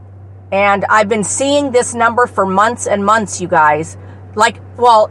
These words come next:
years. But it, it's become every single day, all day. One one one, eleven eleven. Uh, any time of the day. Uh,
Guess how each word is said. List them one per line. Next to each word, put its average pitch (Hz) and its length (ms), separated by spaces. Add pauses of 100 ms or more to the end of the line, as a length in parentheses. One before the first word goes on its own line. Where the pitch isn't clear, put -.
years. 208 600 (240)
But 226 320
it, 254 240
it's 247 200
become 277 680 (500)
every 269 340
single 247 420
day, 208 500 (200)
all 233 300
day. 175 480 (480)
One 233 280
one 247 260
one, 185 360
eleven 226 540 (140)
eleven. 180 500 (760)
Uh, 185 200 (160)
any 302 220
time 285 260
of 254 60
the 226 80
day. 208 360 (760)
Uh, 180 280